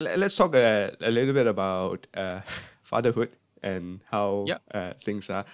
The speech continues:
Speaker 1: Uh, how old is the child?
Speaker 2: Uh, it's now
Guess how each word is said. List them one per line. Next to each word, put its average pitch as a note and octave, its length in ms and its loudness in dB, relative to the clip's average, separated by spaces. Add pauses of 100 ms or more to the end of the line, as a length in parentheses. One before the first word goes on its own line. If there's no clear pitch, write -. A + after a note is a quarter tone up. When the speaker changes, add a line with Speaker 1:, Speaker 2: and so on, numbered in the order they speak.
Speaker 1:
Uh, A2 80 -2
how C3+ 180 4
old C#3+ 100 6
is C3+ 100 4
the G#2 80 -4
child? C3+ 320 -4 (1120)
Speaker 2:
Uh, D3 240 6
it's - 140 -2
now F3+ 180 -8